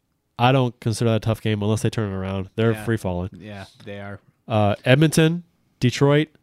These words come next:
Speaker 1: Tampa Bay, obviously tough game. Vegas, tough game. And then in April, Colorado, Chicago, Philly, Vancouver. There's, uh, there's not a lot of tough games in March and April at all. There's a few.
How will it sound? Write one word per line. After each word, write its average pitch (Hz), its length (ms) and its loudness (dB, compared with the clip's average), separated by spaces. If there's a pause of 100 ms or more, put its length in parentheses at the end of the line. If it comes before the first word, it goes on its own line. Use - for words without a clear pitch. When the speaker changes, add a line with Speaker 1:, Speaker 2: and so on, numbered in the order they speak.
Speaker 1:
Tampa 127 220 2
Bay, 123 300 4
obviously 113 380 0
tough 110 80 -2
game. 113 300 2 (160)
Vegas, 107 360 0
tough 101 240 -6
game. 85 220 -12 (880)
And 110 180 -4
then 104 420 -2 (100)
in 110 100 -2
April, 120 520 2 (120)
Colorado, 120 400 4
Chicago, 110 540 0
Philly, 104 380 -2
Vancouver. 92 520 -4 (800)
There's, 156 340 2 (120)
uh, 127 80 -2 (100)
there's 131 420 0
not 135 460 2
a 117 60 0
lot 117 300 4
of 110 60 0
tough 113 260 -2
games 98 500 -4
in 107 160 -2
March 101 260 0
and 101 80 0
April 92 400 -2
at 110 120 0
all. 87 320 0 (600)
There's 104 160 0
a 104 40 -2
few. 92 240 0